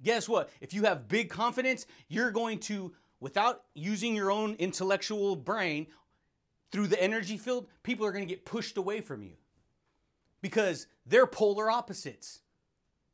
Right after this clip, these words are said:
See, they're not confident that much, but you are confident that much. Boom, it pushes it away, right? <laughs> Yeah, buddy, dude. This is the way it goes, my friends.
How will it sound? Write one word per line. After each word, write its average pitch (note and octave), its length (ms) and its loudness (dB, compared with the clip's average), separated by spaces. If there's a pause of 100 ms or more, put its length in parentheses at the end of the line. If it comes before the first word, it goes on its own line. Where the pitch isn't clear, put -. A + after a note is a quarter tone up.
(400)
See, A3+ 460 -2
they're F#3+ 200 2
not G#3 360 2
confident F3+ 600 -2 (280)
that D#3+ 240 2
much, E3+ 380 -2
but D#3+ 140 -6
you F3+ 280 0
are B3+ 140 6
confident F3 500 0
that E3+ 140 0
much. F#3+ 200 -2 (160)
Boom, G#3+ 380 6
it D3+ 100 -4
pushes F3+ 420 -2
it D#3+ 100 -2
away, C#3+ 260 -2
right? A#2 380 -8 (760)
<laughs> - 40 -2 (1400)
Yeah, F#3 460 4
buddy, D#3+ 460 0
dude. E3+ 400 -2 (120)
This D#4+ 140 -2
is - 60 -6
the D4 60 -4
way C#4 120 6
it C4+ 160 4
goes, C#4 260 6
my B3+ 180 2
friends. C#4+ 540 0